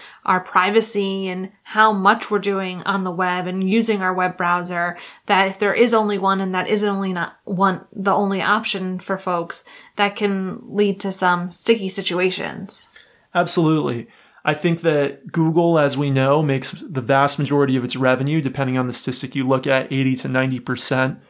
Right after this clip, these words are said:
Speaker 2: from advertising. And to make really well-targeted ads, they need to track some of your usage of the web, right?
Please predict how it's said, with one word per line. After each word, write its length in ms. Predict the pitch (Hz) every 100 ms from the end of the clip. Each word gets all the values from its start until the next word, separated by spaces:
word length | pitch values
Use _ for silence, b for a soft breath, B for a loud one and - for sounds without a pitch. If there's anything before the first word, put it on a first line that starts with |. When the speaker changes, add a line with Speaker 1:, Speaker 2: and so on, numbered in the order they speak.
| b
Speaker 2:
from 180 | - 123
advertising. 840 | 139 147 147 131 120 113 117 143 160 B B B B
And 340 | 156 147 143 139 -
to 340 | - 143 139 131
make 280 | 139 165 170
really 360 | 156 156 151
well-targeted 840 | 139 139 143 147 - 147 139 135 127
ads, 600 | 147 180 135 123 120 135
they 140 | 139
need 260 | 135 139 139
to 100 | -
track 480 | - 143 123 135 -
some 280 | - 135 127
of 160 | 127 127
your 140 | 131
usage 540 | 123 127 123 139 131
of 140 | 127 123
the 60 |
web, 380 | 143 214 180 - b b -
right? 340 | 131 156 -